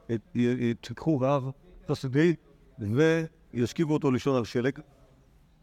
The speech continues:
נכון? זה נשמע כמו התעללות בחסידים. נכון? מה יש? אבל מסתבר שרב אברהם חסידה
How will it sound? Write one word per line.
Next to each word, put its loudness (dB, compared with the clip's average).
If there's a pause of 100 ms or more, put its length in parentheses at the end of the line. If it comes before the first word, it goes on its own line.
(100)
נכון? 0
זה -2
נשמע 0
כמו 0
התעללות -2
בחסידים. -2 (920)
נכון? -2
מה 2
יש? -2 (360)
אבל 0
מסתבר 0
שרב -2
אברהם 0
חסידה 0